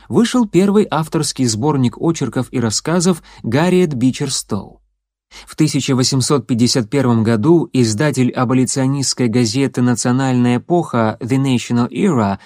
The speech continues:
Гамалиэль Бейли заключил контракт со Стоу на написание рассказа, который бы нарисовал словесную картину рабства и выходил бы частями.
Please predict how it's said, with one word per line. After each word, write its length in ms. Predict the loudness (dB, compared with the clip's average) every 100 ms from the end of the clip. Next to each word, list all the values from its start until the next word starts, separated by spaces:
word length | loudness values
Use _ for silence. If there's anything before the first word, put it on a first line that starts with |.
| -12
Гамалиэль 640 | -4 0 2 2 2 2 2
Бейли 540 | 0 0 -2 -8 -18 _ _ _
заключил 500 | -6 -2 -2 0 0
контракт 600 | 0 -2 0 -2 -2 -10
со 220 | -6 -2 -2
Стоу 420 | -2 2 4 4
на 140 | 2
написание 580 | 0 -2 -4 -2 -2 -2
рассказа, 680 | -2 -2 -2 -2 0 -4 -8 -16 -20 _
который 340 | -4 2 4
бы 80 | 4
нарисовал 540 | 4 2 0 0 2 2
словесную 640 | 0 0 2 0 -2 -2
картину 440 | -2 -4 -4 -2
рабства 580 | 0 0 -2 -6 -6 -8 -12 -6
и 80 | -2
выходил 460 | -2 0 0 2 2
бы 140 | 2
частями. 760 | 0 -2 -2 -4 -4 -6 -16